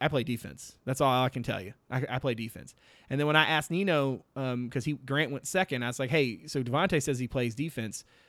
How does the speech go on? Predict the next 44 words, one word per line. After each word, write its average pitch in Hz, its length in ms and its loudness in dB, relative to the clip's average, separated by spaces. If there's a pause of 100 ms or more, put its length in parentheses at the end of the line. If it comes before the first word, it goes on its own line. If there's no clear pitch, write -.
(180)
Um, 123 300 0
can 120 180 -2
you 147 100 0
shed 180 240 2
some 165 120 -4
light 170 140 2
on 180 60 2
that?" 180 40 4
And 160 80 2
he 160 40 2
said, 143 160 2
"No, 131 100 0
he 131 120 0
plays 151 260 0
defensive 135 480 -4
back. 120 440 -4 (480)
Um, 123 280 2
he's 127 120 2
not 147 140 4
gonna 131 180 0
be 120 60 -4
lining 120 260 -2
up 117 120 -6
a, 113 40 -10 (360)
you 123 100 -2
know, 110 120 -2
defensive 113 400 -4
line 120 220 -2
or 110 40 -4
whatever." 104 140 -6
But 139 140 0
it's 139 100 -6
clear 240 220 4
to 220 60 2
me 190 180 2
that 143 200 -2
there 156 180 4
are, 135 320 4 (640)
um, 123 240 0
because 165 500 2
I 151 60 4
think 139 300 -2
D'Angelo 123 400 0
Amos, 139 540 -2